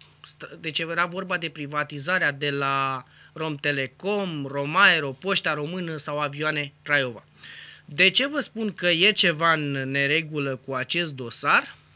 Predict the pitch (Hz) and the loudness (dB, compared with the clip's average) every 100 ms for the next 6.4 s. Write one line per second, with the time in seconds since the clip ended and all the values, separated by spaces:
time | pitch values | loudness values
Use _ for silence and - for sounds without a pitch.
0 | - _ - - 330 320 233 240 226 170 | -20 _ -20 -12 -6 0 0 0 -2 -2
1 | 131 123 - 160 190 185 185 165 165 175 | -4 -8 -16 -8 -6 -2 -2 -2 -4 -6
2 | 160 135 - 135 123 180 294 240 - - | -6 -6 -6 -6 -4 -4 -2 -2 -6 -8
3 | - - - - - - 180 190 185 180 | -12 -20 -20 -20 -20 -8 0 2 4 2
4 | 175 170 - _ _ - _ _ _ - | 0 -2 -6 _ _ -20 _ _ _ 6
5 | 196 185 208 196 170 175 180 190 170 165 | 6 8 4 4 2 6 6 6 4 6
6 | 160 147 139 139 | 6 6 4 -2